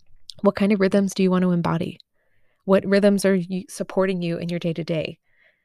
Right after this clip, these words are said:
What kind of song about your life do you want to tell? What songs are you finding enlivening? I hope that the start of your November is a good one, that you have a great week, and that you allow yourself to continue to grow,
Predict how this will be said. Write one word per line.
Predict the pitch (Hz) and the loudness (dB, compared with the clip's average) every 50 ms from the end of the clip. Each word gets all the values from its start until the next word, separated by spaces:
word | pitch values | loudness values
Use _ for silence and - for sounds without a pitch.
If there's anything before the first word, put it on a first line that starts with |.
| _ _ _ _ | _ _ _ _
What | - - | -8 -8
kind | - - 233 240 | -6 -4 -4 -4
of | 269 - | -4 -4
song | - - - 196 196 196 202 190 - | -6 -6 -4 -2 0 0 0 -2 -4
about | 190 170 170 180 180 | -6 -6 -6 -6 -6
your | 175 170 | -6 -6
life | 170 175 170 160 - | -4 -6 -6 -6 -6
do | - | -8
you | 170 | -6
want | 165 156 156 | -4 -4 -4
to | 156 | -4
tell? | 151 - - - - - - _ _ _ _ _ _ _ _ _ _ _ _ _ _ - | -6 -8 -10 -12 -12 -12 -16 _ _ _ _ _ _ _ _ _ _ _ _ _ _ -4
What | 185 190 190 - | -4 -4 -4 -2
songs | - 180 170 170 175 180 175 - - - | -2 -2 -2 0 -2 -4 -6 -8 -10 -6
are | 185 185 | -4 -2
you | 185 185 | -2 -2
finding | - 180 180 185 185 185 | -2 -2 -2 0 0 -2
enlivening? | 190 185 196 220 - 220 - 180 - - - - _ _ _ _ _ _ - - - - _ _ _ _ _ _ _ _ _ _ _ _ _ _ _ _ _ _ _ _ _ _ _ _ | -2 -4 -6 -8 -8 -12 -14 -14 -16 -18 -20 -20 _ _ _ _ _ _ -20 -20 -20 -20 _ _ _ _ _ _ _ _ _ _ _ _ _ _ _ _ _ _ _ _ _ _ _ _
I | - 208 | -2 0
hope | 202 202 214 - - | 0 0 0 -2 -2
that | - 180 180 175 - | -2 -2 -2 -2 -4
the | - 175 | -6 -6
start | - - - - - 180 170 175 180 208 - - - - - - - - - _ | -6 -8 -10 -6 -4 -2 0 0 -2 -4 -6 -10 -12 -12 -14 -18 -20 -20 -20 _
of | - 170 160 - | -12 -12 -10 -10
your | - 170 | -10 -10
November | 165 165 165 165 170 165 175 170 170 170 | -8 -8 -8 -8 -8 -6 -4 -4 -2 -2
is | 156 156 - | -2 -4 -6
a | 165 | -8
good | - - 196 196 202 | -4 -2 -2 -2 0
one, | 190 202 196 190 190 190 190 190 - | 0 0 0 0 0 -2 -4 -4 -6
that | 180 - | -6 -6
you | - 185 | -6 -6
have | 175 185 175 | -8 -6 -6
a | 175 | -8
great | 170 - 175 180 180 - - | -8 -6 -6 -6 -6 -6 -8
week, | 180 175 170 165 - - - - - - | -8 -8 -8 -8 -10 -14 -20 -20 -16 -14
and | 175 165 | -12 -10
that | 170 165 - | -10 -10 -8
you | 175 175 170 | -8 -6 -6
allow | 165 170 170 170 180 | -6 -6 -6 -6 -6
yourself | 185 180 180 165 - - 170 165 165 - - - | -6 -8 -8 -10 -10 -12 -12 -12 -12 -14 -18 -16
to | - - 170 165 - _ | -12 -10 -10 -10 -12 _
continue | - - 170 - - - 240 220 220 214 | -12 -12 -12 -10 -8 -8 -6 -6 -6 -6
to | - - | -8 -8
grow, | 180 - - 190 175 175 175 175 175 180 | -10 -6 -4 -2 -2 0 -2 -2 -4 -6